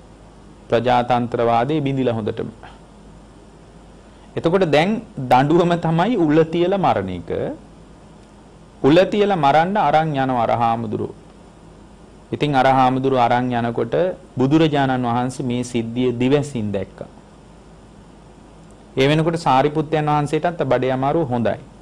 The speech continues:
සාරිපුත්ත හාමුදුරුවොත් එක්ක වැඩියා. දැන් අර හාමුදුරුවෝ උලේ තියලා මෙහෙම උලේ බහිනවා පින්වත්නි.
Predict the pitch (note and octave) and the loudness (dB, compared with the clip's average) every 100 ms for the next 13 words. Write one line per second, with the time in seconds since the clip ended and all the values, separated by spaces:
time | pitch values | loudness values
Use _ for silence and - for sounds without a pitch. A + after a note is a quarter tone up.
0 | - - A2 A#2 C3+ C#3 C3+ C#3 B2+ B2 | -20 -6 0 2 2 0 -4 -2 -2 -2
1 | A#2+ A#2+ A#2+ A#2 A2+ B2 G#2 G2+ G2 - | -2 -4 -2 -4 -4 -4 -4 -4 -8 -10
2 | - - - - - - - - - - | -18 -20 -20 -20 -20 -20 -20 -20 -20 -16
3 | A2+ B2+ D#3 D3+ D3 C3+ C3+ D3 E3 C#3+ | 0 0 2 2 2 4 2 2 2 2
4 | B2+ C#3+ D#3 D#3 C#3+ D3 F#3+ G#3 D3 D#3 | 4 4 2 0 2 2 2 -2 -2 -2
5 | F#3 D#3+ C#3 F#3 G3+ C#3 B2+ D#3 A#2 G2 | -2 -2 0 2 2 0 0 -2 -2 -4
6 | G2 F#2 F2+ - - | -6 -6 -6 -8 -16